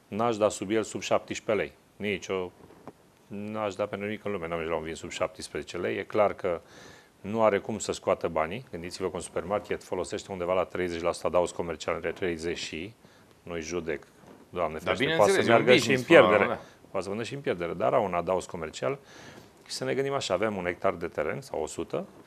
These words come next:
Speaker 1: plantăm viță de vie, cineva trebuie să-l stropească, să-l sape, să-l prășească, să aibă grijă de vița de vie, să o păzească, să ajungă la maturitate, cât mai prins din ea, a ajuns la maturitate, să o culegi,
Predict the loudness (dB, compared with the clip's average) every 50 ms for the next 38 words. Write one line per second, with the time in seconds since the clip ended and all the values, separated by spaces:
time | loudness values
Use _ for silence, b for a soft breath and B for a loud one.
0 | B B B B B B B B _ 0 2 2 2 2 2 0 0 0 -2 -4
1 | -4 -4 -4 -4 -6 -6 -6 -6 -6 -6 -8 -10 -12 -6 -4 -2 0 2 2 0
2 | 0 -2 -6 -6 -4 -4 -4 -4 -2 -4 -4 -2 0 0 0 0 0 -2 -6 -6
3 | -4 -4 -4 -2 0 2 2 2 2 0 -6 -6 -6 -6 -4 -4 -4 -4 -2 0
4 | -2 -2 -2 -4 -8 -8 -8 -8 -10 -6 -2 -2 0 0 0 -2 -2 -2 -2 -2
5 | -4 -4 -6 -6 -4 -2 -2 -2 -2 -4 -4 -4 -6 -4 0 0 0 2 4 4
6 | 2 4 4 2 0 0 -2 -6 -10 -12 -14 -14 B B B B B B B B
7 | B B B -4 0 2 2 2 2 0 2 2 4 4 4 2 2 -4 _ -2
8 | 0 0 2 2 0 0 0 0 0 0 0 0 -2 -4 -4 -6 -8 -18 -20 -20
9 | -20 -10 -6 -4 -2 0 -2 -2 -2 -4 -6 -6 -6 -8 -10 -8 -6 -6 -6 -6
10 | -10 -16 -20 -12 -4 2 4 6 8 6 6 4 2 2 2 4 4 4 2 0
11 | -2 -2 0 0 0 0 -2 -6 -2 2 2 2 4 4 4 4 4 4 2 0
12 | -6 -14